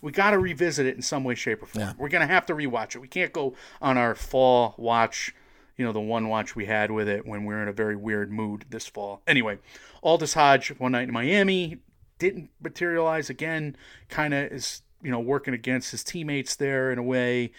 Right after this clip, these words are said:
Speaker 1: Uh, not that he is working against them. He's setting them up, as we said in that movie. I'm a little upset, though, for Ma Rainey's supporting cast. Glynn Turman, Coleman Domingo,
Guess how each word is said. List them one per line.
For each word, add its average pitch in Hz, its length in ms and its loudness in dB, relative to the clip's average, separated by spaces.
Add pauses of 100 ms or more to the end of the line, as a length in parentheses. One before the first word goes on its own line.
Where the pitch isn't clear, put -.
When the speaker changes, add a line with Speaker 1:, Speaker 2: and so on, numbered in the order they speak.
(320)
Speaker 1:
Uh, 123 100 2
not 143 220 2
that 120 140 2
he 135 360 -6
is 113 160 -8
working 120 240 -4
against 127 320 0
them. 104 80 -12
He's 120 180 -8
setting 113 220 -6
them 107 160 -4
up, 127 180 0
as 104 200 -6
we 104 80 -12
said 107 200 -6
in 107 60 -10
that 104 140 -10
movie. 117 420 -2 (800)
I'm 139 140 2
a 143 60 2
little 180 240 8
upset, 151 480 0
though, 123 380 4
for 117 260 -2
Ma 123 180 4
Rainey's 113 800 0
supporting 104 460 -6
cast. 95 400 -10
Glynn 143 240 -4
Turman, 143 420 -4
Coleman 151 320 -6
Domingo, 127 760 -4